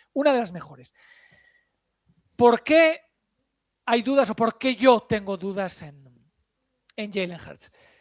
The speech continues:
Con Jalen Hurts pasan dos cosas principalmente. Se dice mucho, "Es que no pasa por el centro", ¿vale?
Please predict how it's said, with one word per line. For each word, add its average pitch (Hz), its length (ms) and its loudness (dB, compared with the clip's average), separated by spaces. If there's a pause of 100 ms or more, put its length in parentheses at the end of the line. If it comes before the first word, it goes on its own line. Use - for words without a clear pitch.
(220)
Con 240 160 -2
Jalen 311 200 0
Hurts 320 140 -6
pasan 302 380 -2 (280)
dos 285 260 0
cosas 202 280 -10
principalmente. 156 680 -16 (500)
Se 262 200 0
dice 294 260 0
mucho, 196 480 -14 (320)
"Es 320 260 4
que 302 400 4
no 285 240 2
pasa 285 400 -2
por 277 140 -2
el 269 140 -6
centro", 202 420 -8
¿vale? 196 240 -8